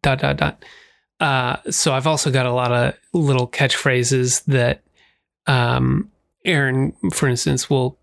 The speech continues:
catch me saying a lot, and then she'll be like, "You've been on, you've been on a kick." And lately, it's been something that I got from, uh, my roommate in Southern Arkansas,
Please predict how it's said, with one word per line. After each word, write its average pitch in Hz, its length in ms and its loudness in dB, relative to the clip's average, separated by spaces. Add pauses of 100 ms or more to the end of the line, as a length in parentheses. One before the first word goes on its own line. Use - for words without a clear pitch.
catch - 240 0
me 135 80 2
saying 135 260 0
a 135 60 -2
lot, 127 260 0
and 170 100 -2
then 127 180 2
she'll 143 180 -4
be 139 120 0
like, 127 240 -2 (200)
"You've 156 280 0
been - 140 -2
on, 214 320 0 (140)
you've 175 180 0
been 202 140 -2
on 151 140 0
a 139 40 0
kick." 143 380 -2 (340)
And 131 220 0
lately, 147 680 0
it's 135 280 0
been 127 720 2 (320)
something 131 640 0
that 127 120 2
I 127 120 0
got 127 400 -2
from, 123 760 0 (600)
uh, 135 240 0
my 127 160 2
roommate 127 720 0
in 127 580 0 (360)
Southern 127 640 0
Arkansas, 135 600 0